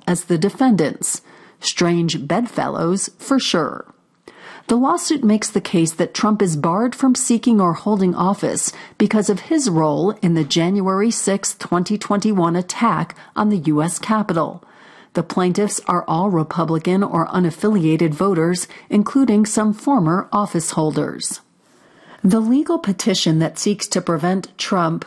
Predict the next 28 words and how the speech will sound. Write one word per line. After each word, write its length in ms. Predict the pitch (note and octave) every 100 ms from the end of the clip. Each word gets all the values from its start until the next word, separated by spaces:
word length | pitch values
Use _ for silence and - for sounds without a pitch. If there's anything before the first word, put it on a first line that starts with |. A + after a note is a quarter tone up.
| -
from 240 | - F3+ E3
a 140 | E3+
ballot 480 | D3 E3 G#3 G3+ -
slot 580 | - F3 D#3+ E3+ - -
on 180 | E3 D#3
the 100 | D#3+
Colorado 680 | D#3+ - F3 D#3+ E3 F3 E3+
twenty 400 | D#3+ - F3 E3
twenty-four 640 | D#3+ F3 E3 D#3 - E3+ -
election 720 | D#3+ D#3+ F3+ - E3 D#3 D3
reads, 580 | F3+ F3 D3+ F3 F3+ - - - - -
"Trump 340 | - C4 A#3+ G#3+
knowingly 520 | G#3+ B3 C#4+ C4 A3
sought 420 | - G3 F#3 F3+
to 260 | - - E3
subvert 640 | - D3+ - F3+ F#3+ -
our 80 | -
Constitution 960 | E3 - E3+ - G#3 G3 F#3+ F#3+ A3 G3
and 180 | D3 D3
system 400 | G3 G3 F3+ D#3+
of 140 | D3
elections 720 | D3 D#3 G3 - D#3 D3+ D3+ - - -
through 280 | G#3 G3 G3+
a 100 | G3+
sustained 760 | - G3+ - A#3 A#3 A#3+ A#3
campaign 600 | - G3+ G3 - A#3+ F3+
of 160 | E3+ F#3
lies. 680 | F#3+ G3 D3+ - - -